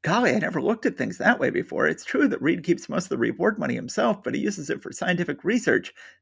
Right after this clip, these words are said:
And the acrobat says, "Of course, to increase his own prestige. But what about your prestige?" He says, "Yeah, that's right. Maybe he has been playing me for a sucker."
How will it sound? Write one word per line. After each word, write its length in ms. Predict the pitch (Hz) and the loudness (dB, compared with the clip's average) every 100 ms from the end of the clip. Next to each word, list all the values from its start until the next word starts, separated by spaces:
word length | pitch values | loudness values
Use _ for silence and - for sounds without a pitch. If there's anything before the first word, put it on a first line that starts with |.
| - | -8
And 380 | - - - - _ - | -4 -4 -4 -10 _ 0
the 60 | |
acrobat 360 | 90 - 104 101 | 0 0 -4 -2
says, 200 | - - | -4 -2
"Of 120 | 110 | 0
course, 280 | 214 165 - | 2 2 0
to 140 | - | -6
increase 320 | - - - | -8 -2 -2
his 160 | - - | -2 -4
own 160 | 147 139 | -4 -4
prestige. 560 | 120 - 185 160 120 - | -6 -2 2 2 0 -2
But 120 | - | -2
what 100 | 170 | 0
about 260 | 180 196 | 0 0
your 240 | - 190 240 | 2 2 2
prestige?" 600 | 143 120 - 104 - - | 0 -2 -2 -2 -2 -6
He 400 | _ - _ - | _ -20 _ -10
says, 240 | 208 202 | -6 0
"Yeah, 200 | 269 262 | 2 4
that's 300 | 185 202 - | 2 -2 2
right. 320 | 269 254 - - - _ | 4 4 2 -6 -20 _
Maybe 240 | 240 262 277 | 2 6 6
he 180 | 254 240 | 6 6
has 280 | 254 277 - | 6 4 2
been 160 | 160 | -4
playing 260 | - 120 117 | 0 2 2
me 120 | 113 | 0
for 140 | - 113 | 0 -2
a 60 | |
sucker." 440 | - - - - | 0 -2 -2 -8